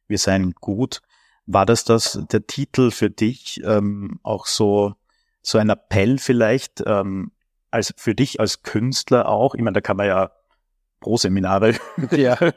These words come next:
Speaker 1: allein über diesen Titel halten.
Speaker 2: Ja.
Speaker 1: Also da kann man ja so viel rein, äh, lesen.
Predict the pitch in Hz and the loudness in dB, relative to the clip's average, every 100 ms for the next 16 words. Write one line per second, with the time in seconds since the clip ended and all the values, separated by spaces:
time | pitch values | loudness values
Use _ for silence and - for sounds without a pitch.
0 | - 135 - 123 110 117 120 113 110 110 | -2 -4 0 0 2 2 2 0 -2 -4
1 | 135 135 110 104 107 - 120 131 131 113 | -4 -2 -2 -2 -8 -6 -6 -2 -2 -2
2 | - 110 110 - 110 113 107 127 113 98 | -6 -2 -2 0 0 0 0 -2 -2 0
3 | 92 101 104 110 107 107 104 107 101 98 | -2 -2 -4 -2 -2 -2 -6 -4 -4 -2
4 | 123 | -4